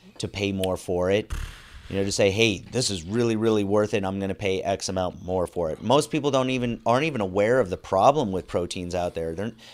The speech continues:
most people weren't even aware of protein spiking. Didn't even dawn on them. You know, they were just thinking, "Hey, this product's just cheap. It's just cheap." But at the end of the day, you get what you pay for.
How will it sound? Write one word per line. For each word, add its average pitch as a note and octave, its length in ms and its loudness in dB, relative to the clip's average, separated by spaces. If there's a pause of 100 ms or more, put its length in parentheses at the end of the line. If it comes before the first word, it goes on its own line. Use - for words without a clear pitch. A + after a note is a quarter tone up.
(120)
most C#3 240 0
people A#2 260 -2
weren't A2 160 0
even G2+ 140 -4
aware F#2 240 -2
of E2+ 100 -8
protein C3+ 400 0
spiking. D#2+ 560 -8 (1200)
Didn't C3 200 0
even A2 200 0
dawn A2+ 300 4
on G2+ 140 2
them. F2+ 220 -4
You F#2+ 120 -4
know, F#2+ 100 -2
they G#2 100 0
were A2 80 0
just G#2+ 160 -6
thinking, G2+ 220 -4
"Hey, A2+ 160 0
this B2 140 -4
product's G2 480 -2
just G#2 260 -6
cheap. - 380 -4 (580)
It's - 80 -12
just G#2+ 180 -4
cheap." C#3 240 0
But G2+ 240 2
at G#2+ 140 -4
the B2+ 100 -2
end D3 100 -2
of C#3+ 40 0
the C#3 80 2
day, A2 560 2 (300)
you F#2 160 -8
get A2 200 0
what A#2 200 0
you G#2 40 -2
pay A#2 280 -2
for. D2 400 -8